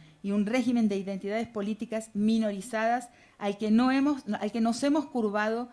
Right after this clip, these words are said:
de forma inexplicable. O sea, por mucho tiempo pensamos que luchar desde ser una identidad política, desde ser una parcialidad,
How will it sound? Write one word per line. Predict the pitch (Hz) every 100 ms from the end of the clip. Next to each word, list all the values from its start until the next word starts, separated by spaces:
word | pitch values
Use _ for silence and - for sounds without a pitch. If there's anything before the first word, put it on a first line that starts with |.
| - _
de | 202
forma | 208 208 202
inexplicable. | 196 - 175 156 156 151 151 - _ _ -
O | 165
sea, | 180 165
por | 180
mucho | 208 247 247
tiempo | 247 247 233
pensamos | 202 190 196 190
que | -
luchar | 190 180 247 247 214
desde | 202 196 190 185 - - _
ser | - 269 262
una | 262 226
identidad | 202 196 190 202
política, | 196 180 202 226 220 208
desde | 185 180
ser | 175 - 247 247
una | 220 185
parcialidad, | 185 175 170 170 175 208